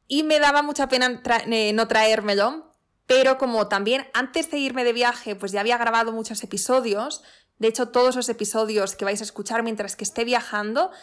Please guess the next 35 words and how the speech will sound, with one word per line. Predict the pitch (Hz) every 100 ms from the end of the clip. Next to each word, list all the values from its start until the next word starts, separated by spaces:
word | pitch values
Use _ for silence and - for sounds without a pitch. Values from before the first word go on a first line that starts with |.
| - _
han | - 214
sido | 233 220
grabados | 208 196 196 190 220
antes, | 220 208 - 277 - _ _
pues | - 330
entonces | 320 294 277 262
no | 226
vi | 202
la | 190
necesidad. | 180 185 - 175 - 202 _ _ _ -
Me | 220
traje | 247 247 262 247
un |
micrófono | 240 233 214 220 202
de | 196
solapa, | 226 247 254 202 427 - _ _ _ _ _ -
que, | 233 254
surprise, | 254 - 185 185 190
surprise, | 208 240 320 440 - - _
no | 254 269 294
funciona. | 233 208 202 185 196 311 - _ _ _ _ -
Y | 302 320 311 -
la | 233 226 226
calidad | 233 214 214
con | 330
los | 320
AirPods | 233 - 370 - 285
me | 226
parece | 185 190 240
que | 311
es | 311
incluso | 311 277 240 233 190
peor, | 180 175 160
así | 185 190
que, | 185 185